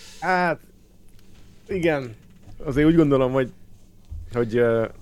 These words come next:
lehet, hogy ilyen közismertebb hangeffekteket használtam, viszont ugye erősen rámentek az ilyen konzolos, Nintendo-s vonalra. Viszont azok ugye, ja, hát az, azok között is volt nehezebb. Nekem itt a legnehezebb ez a, a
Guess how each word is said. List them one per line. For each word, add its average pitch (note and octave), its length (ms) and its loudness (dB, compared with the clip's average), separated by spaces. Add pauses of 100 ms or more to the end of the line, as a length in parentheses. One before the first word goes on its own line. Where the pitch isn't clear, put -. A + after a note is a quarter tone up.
(160)
lehet, C3 320 2
hogy B2 120 -6
ilyen A2+ 120 -4
közismertebb A2+ 720 -4
hangeffekteket G#2+ 640 -8
használtam, A2+ 500 -8
viszont A#2 340 -10 (360)
ugye A#2+ 260 0
erősen A#2 400 -2
rámentek G#2+ 420 -4
az G#2+ 80 -4
ilyen G#2+ 260 -6
konzolos, G#2 460 -4
Nintendo-s G2 540 -8
vonalra. F#2 580 -6 (520)
Viszont A2+ 280 -8
azok A2 240 -6
ugye, A2 280 0 (1200)
ja, C3+ 80 0
hát B2 140 -2
az, A#2+ 60 -4 (100)
azok A2+ 220 -4
között F#2+ 220 -8
is G2+ 120 -16
volt F#2+ 240 -6
nehezebb. F#2 560 -4 (180)
Nekem B2+ 380 2
itt B2+ 120 -2
a B2+ 60 4
legnehezebb G#2+ 560 0
ez G2 160 -4
a, G2 280 -2 (1400)
a - 80 -10